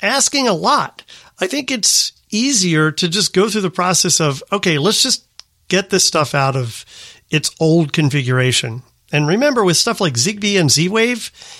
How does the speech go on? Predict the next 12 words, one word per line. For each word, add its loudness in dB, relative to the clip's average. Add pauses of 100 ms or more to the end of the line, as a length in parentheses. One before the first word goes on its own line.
(260)
you -2
gotta -2
do 2
that. -4 (480)
You 0
will 0
not 2
be 0
able 0
to 0 (1000)
pair 0
or 2